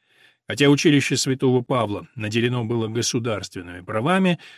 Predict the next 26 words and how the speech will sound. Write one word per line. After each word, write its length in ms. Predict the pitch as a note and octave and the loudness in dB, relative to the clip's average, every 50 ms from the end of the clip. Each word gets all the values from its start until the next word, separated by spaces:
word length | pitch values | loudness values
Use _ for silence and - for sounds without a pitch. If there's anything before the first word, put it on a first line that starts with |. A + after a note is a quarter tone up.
| _ _ | _ _
но 140 | - E3 F#3 | -2 0 2
так 180 | - D#4 D4 - | 2 2 2 2
как 180 | - C#4 C4 - | 2 0 2 0
в 40 | |
нем 220 | E3+ D#3+ C#3+ C3+ C3 | 0 2 2 2 2
имелось 380 | C3 C3+ C#3+ C3+ B2+ A#2 - | 2 2 2 2 0 -2 -2
только 300 | - - A#2+ A2+ - B2 | 0 -2 -2 -2 -2 -4
шесть 380 | A2+ - - D#3 C3 A2+ - - | -4 -2 -2 -2 -2 -2 -4 -6
классов, 500 | - D3+ G3 A3 G#3+ - - F3+ C#3+ - | -6 -2 -2 0 0 0 -2 -4 -6 -4
то 160 | - D3+ C#3+ | -4 -2 -2
для 240 | C3+ C3 D3 E3+ E3 | 0 0 -2 -2 -2
поступления 600 | - C#3+ C3 - D3 C#3 D3 D3 B2+ A2+ G#2+ G#2 | -4 -4 -4 -4 -6 -4 -2 -2 -2 -2 -2 -4
в 60 | G#2 | -2
высшее 400 | A#2 C3 C3 - - - A#2+ G#2 | -2 -2 -2 -2 -4 -4 -6 -6
учебное 400 | G2+ G#2 - - A#2 G#2 A2 A2 | -6 -6 -6 -6 -6 -6 -6 -6
заведение 460 | G#2+ A#2+ C#3+ F#3 G3 A#3+ A#3 G#3 F#3 | -4 -2 -2 -2 -2 -2 -2 -2 0
нужно 260 | F3 F#3+ G3+ E3+ E3 D#3 | 0 -2 -2 -2 -4 -4
было 200 | D#3 F3 D#3 C3+ | -2 -2 -2 -2
пройти 380 | C#3 C#3+ C3+ C3+ - F3 F3 | -2 -2 -2 -2 -2 -4 -6
через 300 | D#3+ - E3+ D#3 D#3 C#3 | -4 -4 -2 -2 -2 -2
седьмой 600 | - - E3 D#3 D3 D3+ D3 C#3+ C3+ A#2 G#2+ F#2+ | -4 -4 -4 -2 -2 0 2 2 2 0 -2 -4
класс 380 | F2+ - G2+ F#2+ F2+ - - - - - - _ _ | -6 -6 -6 -6 -6 -6 -8 -10 -10 -16 -20 _ _
при 180 | - F#3 G#3+ | -4 -2 -2
другом 420 | F3 D#3+ D#3+ D3 C3 C#3 E3+ F3 D#3+ | 0 0 0 0 2 2 2 2 2
реальном 340 | C3 B2 C3+ C#3 B2+ B2+ | 0 0 0 0 -2 -2
училище. 480 | B2 - - A2 F2+ F2+ E2 - - - | -4 -6 -8 -10 -10 -10 -10 -12 -12 -12